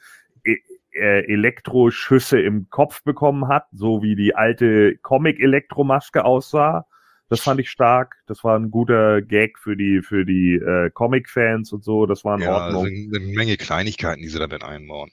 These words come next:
Speaker 2: Also, was
Speaker 1: Richtig,
Speaker 2: ich
Speaker 1: genau.
Speaker 2: wirklich, wirklich, wirklich großartig fand, war, wenn die drei schwingen oder, oder landen auf dem Kopf der Statue. Jeder hat seinen eigenen Stil. Jeder schwingt
Speaker 1: Ja.
Speaker 2: anders.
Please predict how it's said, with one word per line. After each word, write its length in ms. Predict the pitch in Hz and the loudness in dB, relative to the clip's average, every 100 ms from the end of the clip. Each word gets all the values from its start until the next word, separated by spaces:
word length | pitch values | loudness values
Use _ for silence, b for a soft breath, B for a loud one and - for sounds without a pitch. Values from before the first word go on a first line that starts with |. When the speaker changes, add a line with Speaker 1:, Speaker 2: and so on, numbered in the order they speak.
| _ | _
Speaker 2:
Also, 180 | 87 104 | -2 0
was 0 | |
Speaker 1:
Richtig, 180 | 107 98 | 0 -2
Speaker 2:
ich 180 | - | -6
Speaker 1:
genau. 300 | - 87 80 80 | -4 -2 -4 -2
Speaker 2:
wirklich, 640 | 101 135 - 135 - - | 2 2 2 -4 -4 -8
wirklich, 400 | 110 117 107 - | -6 -4 -6 -4
wirklich 300 | 117 110 104 | -4 -2 -6
großartig 520 | - 92 - 78 92 - | -6 -8 -4 -4 -4 -4
fand, 300 | 95 104 92 | -4 -4 -2
war, 340 | 98 98 98 B B B B B B B B _ | 2 2 2 B B B B B B B B _
wenn 160 | 113 | -2
die 100 | 117 | 0
drei 220 | 107 104 107 | 2 2 2
schwingen 460 | - 98 117 82 - _ _ | 0 0 -2 -4 -16 _ _
oder, 300 | - 98 104 | -8 -2 -2
oder 180 | - 117 | 0 2
landen 420 | 117 131 135 104 | 4 2 2 -8
auf 140 | 92 - | -18 -18
dem 140 | 98 | -18
Kopf 240 | - 113 - | -12 -10 -6
der 100 | 98 | -4
Statue. 500 | - 110 117 92 82 | 0 -2 -2 -8 -10
Jeder 580 | 80 107 123 135 135 127 b b | -4 0 2 4 2 -2 b b
hat 180 | - 113 | -8 -6
seinen 220 | - 104 | -2 -2
eigenen 340 | 82 98 95 95 | 0 -4 -4 -10
Stil. 280 | - 98 85 | -8 -6 -4
Jeder 340 | 90 120 123 | 0 2 2
schwingt 340 | - - 104 | 0 -4 0
Speaker 1:
Ja. 220 | 110 107 - | 2 0 -2
Speaker 2:
anders. 360 | 98 101 76 | -4 -2 -4